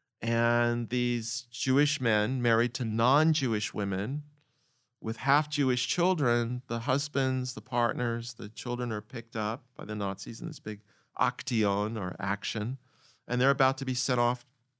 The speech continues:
you know, to be murdered. And the non-Jewish wives, about a thousand of them, start protesting in front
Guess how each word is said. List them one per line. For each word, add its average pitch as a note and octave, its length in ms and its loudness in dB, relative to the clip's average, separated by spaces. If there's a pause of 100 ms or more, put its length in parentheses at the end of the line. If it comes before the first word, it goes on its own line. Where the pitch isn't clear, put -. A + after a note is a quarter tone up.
(100)
you C#3+ 80 -4
know, A#2 140 -2
to A#2+ 100 -12
be C3 140 -4
murdered. C3+ 420 -2 (920)
And B2 160 6
the B2+ 80 6
non-Jewish C#3+ 1080 4
wives, C3 840 0 (240)
about G2+ 240 0
a G#2 80 -6 (160)
thousand C#3+ 500 2
of G2 140 -4
them, G2+ 220 -8
start - 340 -10
protesting A2 720 -10 (420)
in A#2 140 -2
front D#3 560 2